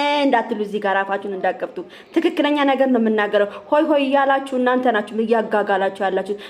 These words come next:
በርቺ፣ ቀጥይበት፣ ጥሩ ነው። ምንም አታመጡም። ልጅቷን ከልጁ ጋር ነው የምታለያዩት እንጂ ምንም የምታደርጉላት ነገር የለም እዚህ ጋር። ትችያለሽ፣ ቀጥይበት። ምንድን ነው የምትቀጥልበት? ልጁ ማዋረዱ ነው የምትቀጥልበት? እ? ልጁ እንዲዋረድ ነው? ብሩኬ የሚ-፣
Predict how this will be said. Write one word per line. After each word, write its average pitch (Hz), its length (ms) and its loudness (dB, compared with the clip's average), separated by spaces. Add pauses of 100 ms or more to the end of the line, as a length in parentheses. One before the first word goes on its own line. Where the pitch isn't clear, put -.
በርቺ፣ 311 300 2 (140)
ቀጥይበት፣ 262 600 0
ጥሩ 311 220 0
ነው። 254 140 4 (200)
ምንም 330 280 4
አታመጡም። 240 520 0
ልጅቷን 285 320 -2
ከልጁ 240 300 0
ጋር 226 140 0
ነው 202 80 -2
የምታለያዩት 208 600 0
እንጂ 254 140 -4 (260)
ምንም 285 200 4
የምታደርጉላት 208 720 2
ነገር 196 240 0
የለም 190 240 -4
እዚህ 185 200 -6
ጋር። 175 140 -4 (480)
ትችያለሽ፣ 311 600 0
ቀጥይበት። 285 500 0
ምንድን 415 200 6
ነው 440 80 6
የምትቀጥልበት? 262 600 0 (200)
ልጁ 247 200 0
ማዋረዱ 359 440 4
ነው 381 140 4
የምትቀጥልበት? 381 640 -2 (760)
እ? 302 100 2 (440)
ልጁ 233 160 0
እንዲዋረድ 339 500 4
ነው? 466 140 4
ብሩኬ 262 260 -2
የሚ-፣ 302 160 6